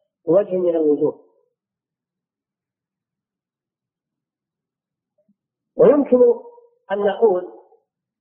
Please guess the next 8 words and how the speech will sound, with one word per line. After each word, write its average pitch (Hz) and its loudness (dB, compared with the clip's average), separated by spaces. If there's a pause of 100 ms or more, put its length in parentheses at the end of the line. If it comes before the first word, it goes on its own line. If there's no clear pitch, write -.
(640)
إن 220 4
أسماء 208 -2
الله 190 0
جل 165 0
وعلا 165 -2
على 220 -2
ثلاثة 170 -4
أقسام، - -8